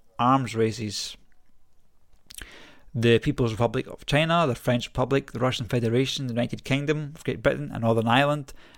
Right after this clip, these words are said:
the United States, consider the avoidance of war between nuclear weapon states and the reduction of strategic, strategic risks as our foremost responsibilities. We affirm that a nuclear war cannot be won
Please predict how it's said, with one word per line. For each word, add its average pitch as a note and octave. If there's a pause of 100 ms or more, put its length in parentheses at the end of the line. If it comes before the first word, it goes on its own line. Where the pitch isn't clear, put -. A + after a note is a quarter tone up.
(100)
the -
United A#2
States, - (380)
consider C3+
the B2
avoidance C#3
of G#2
war B2+
between A#2+ (200)
nuclear B2
weapon A#2
states -
and A2+
the A2+
reduction A#2+
of A2
strategic, - (300)
strategic C#3
risks A#2+ (100)
as A#2
our A2+
foremost A#2+
responsibilities. - (880)
We B2+
affirm C#3+
that B2+
a B2
nuclear C3
war A#2+
cannot B2
be A#2+
won A2+